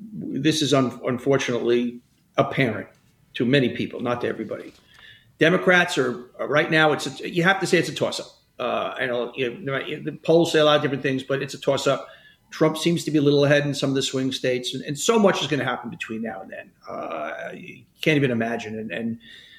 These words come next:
but what do the Democrats do? What if you were advising the Dem-, I mean, I get asked this question all the time. You see, you know,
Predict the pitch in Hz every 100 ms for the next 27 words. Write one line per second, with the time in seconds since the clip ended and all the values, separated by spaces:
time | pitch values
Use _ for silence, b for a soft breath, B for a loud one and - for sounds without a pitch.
0 | B B - 165 - 190 392 330 269 262
1 | 262 247 - 359 208 - - 143 208 196
2 | 175 147 208 247 190 196 196 190 165 160
3 | 156 143 160 170 151 151 156 165 147 147
4 | 135 139 135 208 320 123 127 147 - -
5 | 196 190 175 156